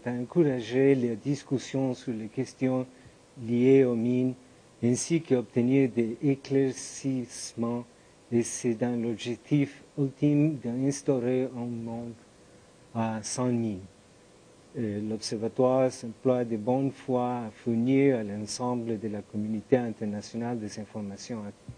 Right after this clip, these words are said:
factuelles sur les sujets, euh, dont il traite. Et le rapport annuel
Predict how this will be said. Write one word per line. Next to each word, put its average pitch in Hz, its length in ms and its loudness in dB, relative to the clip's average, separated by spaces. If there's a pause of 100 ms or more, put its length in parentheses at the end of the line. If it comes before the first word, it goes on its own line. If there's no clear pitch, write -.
(120)
factuelles 139 440 -4 (720)
sur 110 260 -4
les 101 220 -6
sujets, 110 580 -6 (140)
euh, - 20 -10 (320)
dont 104 160 -8 (140)
il 101 80 -4
traite. 98 320 -8 (1600)
Et 104 260 -6 (1200)
le 113 260 -2
rapport 139 440 2
annuel 143 520 0